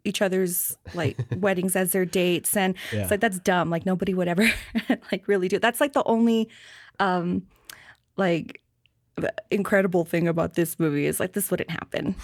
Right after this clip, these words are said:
Speaker 1: Like,
Speaker 2: <laughs>
Speaker 1: so, <laughs> but hey, it, it sets it up for the rest of the story, which is what I liked about it.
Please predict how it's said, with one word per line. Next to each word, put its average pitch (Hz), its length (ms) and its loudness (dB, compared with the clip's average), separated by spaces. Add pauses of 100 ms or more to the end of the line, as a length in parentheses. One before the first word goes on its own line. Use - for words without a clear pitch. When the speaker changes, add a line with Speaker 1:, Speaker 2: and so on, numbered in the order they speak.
(460)
Speaker 1:
Like, - 420 0
Speaker 2:
<laughs> - 0 -
Speaker 1:
so, 202 400 2
<laughs> - 1160 -4
but 247 200 6
hey, 220 220 2
it, - 280 2
it 202 180 2
sets - 360 0
it 202 100 2
up - 180 0
for 185 460 0
the 190 140 0
rest 180 320 -2
of 175 80 -4
the 156 60 -6
story, - 560 -4
which 175 240 -4
is 160 360 -4
what 170 140 -2
I 156 80 -2
liked - 240 -8
about - 240 -8
it. - 160 -8